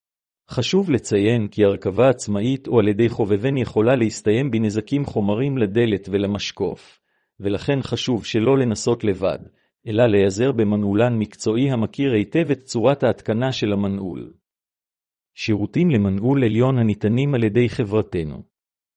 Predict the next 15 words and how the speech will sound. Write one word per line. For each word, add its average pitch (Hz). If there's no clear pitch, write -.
חברת 107
מנעול 104
ומפתח 104
מספקת 135
מגוון 104
שירותים 120
עבור 123
מנעולים 113
מסוגים 120
שונים, 117
ובין 107
היתר 104
גם 139
למנעולים 107
אלה. 87